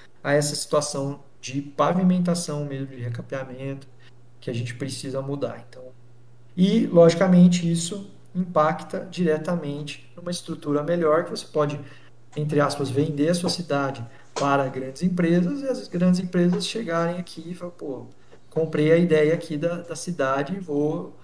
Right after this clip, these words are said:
instalar aqui." Tem a obra do esgoto, que a gente, é, almeja aí finalizar,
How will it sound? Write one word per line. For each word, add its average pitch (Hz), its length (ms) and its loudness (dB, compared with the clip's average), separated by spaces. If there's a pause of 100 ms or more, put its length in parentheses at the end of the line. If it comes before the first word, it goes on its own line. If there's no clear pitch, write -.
(240)
instalar 175 320 0
aqui." 143 360 -6 (240)
Tem 165 200 4
a 143 240 0
obra 143 240 0
do 147 100 0
esgoto, 175 520 2
que - 100 -8
a 143 80 -2
gente, 135 500 -12 (460)
é, 117 160 -10
almeja 131 460 -8
aí 120 140 -10 (120)
finalizar, 127 960 -10